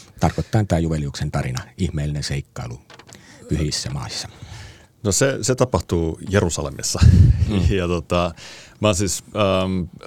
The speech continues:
Speaker 2: ulkopolitiikan tutkija, mutta myös, myös historioitsija ja, ja, niinku,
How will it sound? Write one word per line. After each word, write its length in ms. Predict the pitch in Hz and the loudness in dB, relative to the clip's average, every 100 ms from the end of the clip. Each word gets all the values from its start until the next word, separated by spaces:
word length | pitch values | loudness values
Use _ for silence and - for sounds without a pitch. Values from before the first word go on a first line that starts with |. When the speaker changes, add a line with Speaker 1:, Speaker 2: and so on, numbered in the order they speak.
| - - - | -16 -6 -2
Speaker 2:
ulkopolitiikan 680 | 139 107 104 87 95 90 82 | 0 2 2 2 0 0 0
tutkija, 400 | 92 - 87 82 | -4 -2 -2 -2
mutta 140 | 80 | -2
myös, 300 | 87 80 - - | -4 -4 -6 -4
myös 340 | 90 85 - | -4 -4 -2
historioitsija 880 | 95 - - 78 73 73 - 80 69 | -2 0 -2 -2 -4 -4 -4 -4 -6
ja, 200 | 69 71 | -6 -6
ja, 140 | 73 76 | -6 -10
niinku, 160 | - | -12